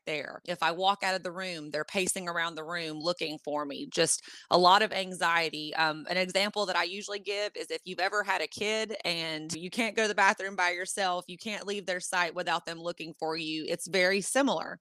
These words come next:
and it can be really stressful for caregivers because they feel like they can't get a moment to themselves. And they also don't know how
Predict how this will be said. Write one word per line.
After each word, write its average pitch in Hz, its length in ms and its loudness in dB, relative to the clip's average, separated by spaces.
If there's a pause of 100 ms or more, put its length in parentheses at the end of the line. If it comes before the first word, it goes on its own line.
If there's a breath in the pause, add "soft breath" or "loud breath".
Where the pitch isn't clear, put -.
and 170 240 -2
it 190 140 -2
can 202 160 -6
be 196 100 -4
really 196 280 -2
stressful 175 500 -6
for 170 160 -8
caregivers 147 640 -6
because 151 400 2
they 156 160 4
feel 180 160 2
like 160 160 2
they 156 100 0
can't 151 300 -4
get 147 140 -2
a 143 60 -2
moment 147 340 -8
to 156 80 -8
themselves. - 640 -2
And 151 260 6
they 156 120 6
also 185 320 4
don't 170 260 -2
know 160 160 -6
how 156 220 2